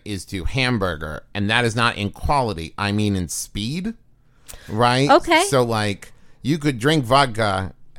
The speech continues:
Speaker 1: it is much smoother, there's much less bite and, like, heat to it, so you can just drink it quickly if you're trying to, you know, party.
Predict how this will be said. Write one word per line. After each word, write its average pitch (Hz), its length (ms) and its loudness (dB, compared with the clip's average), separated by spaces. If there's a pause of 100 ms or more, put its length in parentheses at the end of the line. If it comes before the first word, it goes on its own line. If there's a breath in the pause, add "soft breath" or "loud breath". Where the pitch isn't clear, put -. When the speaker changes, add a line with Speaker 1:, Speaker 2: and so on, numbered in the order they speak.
Speaker 1:
it 73 300 -6
is 107 220 -4
much 123 300 0
smoother, 139 680 2 (200 soft breath)
there's 95 180 -6
much 117 260 -2
less 110 260 0
bite 117 420 0 (120)
and, 101 320 -2
like, 92 320 -6 (260)
heat 135 440 -8
to 156 240 -2
it, 175 280 -4 (300 soft breath)
so - 160 -4
you 123 60 0
can 123 140 0
just 117 180 -4
drink 113 280 -2
it 117 140 0 (220)
quickly 135 480 0
if 110 80 -4
you're 104 220 -2
trying 104 460 0
to, 95 540 -2
you 104 160 -10
know, 90 220 -12 (100)
party. 98 460 -2